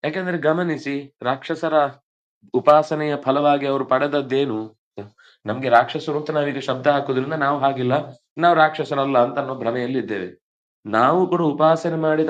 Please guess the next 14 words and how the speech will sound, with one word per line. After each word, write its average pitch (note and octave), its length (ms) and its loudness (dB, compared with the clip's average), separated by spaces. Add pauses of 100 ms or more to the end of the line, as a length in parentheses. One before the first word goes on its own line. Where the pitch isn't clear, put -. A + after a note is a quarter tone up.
ಫಲವಾಗಿ D3 420 0
ನಮಗೆ C#3 220 -4
ಸಂಪತ್ತು C3+ 500 -2
ಸಿಕ್ಕಿದಾಗ C3+ 500 -4
ನಮ್ಮ C3 220 0
ಸುತ್ತಲಿನ D3 540 0
ನಾಲ್ಕು C3 320 -2
ಜನಕ್ಕೆ C3 380 -8
ನಾವು A#2 380 -4 (560)
ಅದನ್ನ B2+ 240 0
ಹಂಚಲಿಲ್ಲ, A#2+ 840 -2
ನಮಗೆ C3 220 -4
ಸಿಕ್ಕಿದ C#3+ 360 -6
ಅರಿವಿನಿಂದ C#3+ 560 0